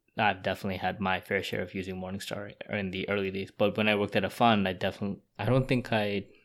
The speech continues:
went to it much at all. I might have gone a few times, but it wasn't, um, kind of the core toolkit that I used in my,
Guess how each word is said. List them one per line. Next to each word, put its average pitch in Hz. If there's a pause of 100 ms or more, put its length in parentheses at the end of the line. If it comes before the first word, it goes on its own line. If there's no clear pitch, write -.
(560)
went 117
to -
it -
much 101
at 101
all. 95 (360)
I 127
might 120
have 127
gone 113
a 101
few 113
times, 151
but 104
it 95
wasn't, 98 (560)
um, 98
kind 98
of 92
the 92
core 104
toolkit -
that 98
I 95
used 95
in 95
my, 92